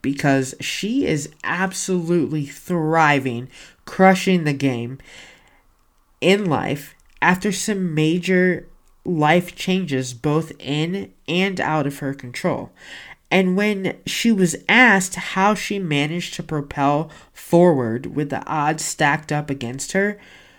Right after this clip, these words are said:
her response was something to the effect of, "I started living life as if I was already the woman I wanted to be, and I did everything that she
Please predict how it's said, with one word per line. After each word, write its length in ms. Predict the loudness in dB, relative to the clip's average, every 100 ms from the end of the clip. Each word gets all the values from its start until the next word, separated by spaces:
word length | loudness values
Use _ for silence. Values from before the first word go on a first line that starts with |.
| _ -2
her 220 | 4 4
response 920 | 4 0 -4 -2 0 0 -2 -6 -10 -14 -20 _ _ _ _ _ _ _ _ _
was 560 | -6 6 8 8 6 2
something 720 | -2 0 0 0 -2 -4 -4
to 180 | -4 -2
the 200 | 0 2
effect 460 | 0 0 -2 -2 -6
of, 500 | -4 0 0 0 -4 -14 -20 -20 _ _
"I 120 | 2 2
started 580 | 4 2 4 2 0
living 320 | 2 2 0 0
life 420 | 2 2 2 -2 -20 -20 _
as 260 | 2 2 4
if 160 | 2 2
I 160 | 2
was 160 | 2 0
already 640 | -4 -2 2 2 0 0 0
the 120 | 0
woman 360 | 0 0 0 0
I 120 | 0
wanted 380 | 0 0 -2 -4
to 120 | -6
be, 420 | -4 -2 -2 -4 -8 -20 _
and 160 | 0 2
I 120 | 2
did 420 | 2 0 0 -2 -6
everything 880 | -4 -2 -2 -2 -2 -2 -2 -8 -14 _ _
that 200 | -4 -4
she 640 | -4 -6 -2 -2 -2 -4